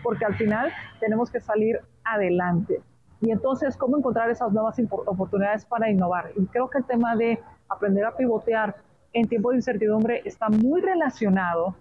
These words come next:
con el tema de la innovación, con el tema de actuar rápido, con el Lean Manufacturing. Y lo primero que dice es pensar fuera de la caja, y en este caso él hablaba de la caja de hielo. Y pensar fuera de la caja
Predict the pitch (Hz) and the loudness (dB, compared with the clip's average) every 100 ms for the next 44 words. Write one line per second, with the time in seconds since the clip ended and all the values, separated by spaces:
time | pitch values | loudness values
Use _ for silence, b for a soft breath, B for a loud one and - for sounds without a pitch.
0 | _ _ 220 202 190 226 233 226 220 220 | _ _ 0 2 2 2 2 2 2 2
1 | 220 214 220 220 226 247 240 226 - _ | 2 4 2 2 0 2 2 2 -2 _
2 | _ _ 214 196 180 214 214 202 226 233 | _ _ 2 2 2 2 2 2 0 0
3 | - 185 - 196 196 214 226 214 190 185 | -4 -8 -4 -2 0 -2 0 0 0 0
4 | 202 180 180 185 196 190 185 185 220 196 | -2 0 2 2 4 4 2 0 -2 -4
5 | 185 170 - 226 226 240 233 254 - 226 | -4 -6 -2 0 0 2 2 0 -2 -2
6 | 226 240 240 - 226 196 233 - 233 247 | 0 0 -4 -2 -2 -2 -4 -2 0 0
7 | 233 185 - 190 - 247 - _ _ 233 | 0 -2 -4 -6 -4 -6 -8 _ _ -2
8 | 208 214 - 220 233 214 202 196 208 220 | 0 0 -2 -2 0 0 2 0 2 0
9 | 185 185 185 214 180 175 160 151 - _ | 0 -4 -2 0 2 2 0 -4 -10 _
10 | _ - - - - - - - 240 262 | _ -18 -18 -16 -16 -14 -8 -6 -2 -2
11 | 254 269 285 294 302 269 240 226 269 | 0 0 0 0 2 0 -2 -4 -4